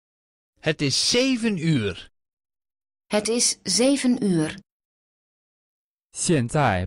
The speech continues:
Speaker 3: 八点。
Speaker 1: Het is acht uur.
Speaker 2: Het is acht uur.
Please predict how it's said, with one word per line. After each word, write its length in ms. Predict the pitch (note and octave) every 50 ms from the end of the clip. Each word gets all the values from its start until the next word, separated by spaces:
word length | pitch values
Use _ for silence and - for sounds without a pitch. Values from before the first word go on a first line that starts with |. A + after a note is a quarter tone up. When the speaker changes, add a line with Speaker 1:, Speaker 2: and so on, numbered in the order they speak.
| - _
Speaker 3:
八 260 | - G#3 G#3 G#3+ G#3 G3+
点。 380 | - A2+ F2 D#2 - A2 - _ _ _ _ _ _ _ _ _ _ _ _ _ _ _ _ _ _ _ _ _ _ _ _ _ _ _ _ _ _
Speaker 1:
Het 260 | _ - D3+ D3+ -
is 180 | C#3 B2+ - - - _
acht 300 | - - - - - -
uur. 500 | - - F#3+ E3+ C#3 A2 G2+ F2 - - _ _ _ _ _ _ _ _ _ _ _ _ _ _ _ _ _ _ _ _
Speaker 2:
Het 220 | - - A3 A3
is 340 | - C#3+ A3+ G#3+ - - - _ _ _ _ _ -
acht 400 | - D4 - - D#4 - - -
uur. 360 | F3+ F#3+ F3 E3 D#3+ D#3+ -